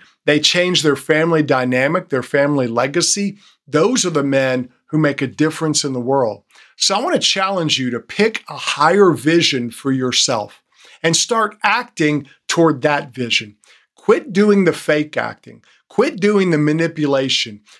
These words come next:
Quit trying to be something that's really not even real.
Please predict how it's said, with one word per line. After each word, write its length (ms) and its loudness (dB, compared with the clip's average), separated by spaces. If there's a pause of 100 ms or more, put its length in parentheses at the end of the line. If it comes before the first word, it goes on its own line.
Quit 200 -2
trying 360 0
to 80 0
be 420 0
something 600 -2
that's 280 -2
really 280 -2
not 260 2
even 320 0
real. 440 -2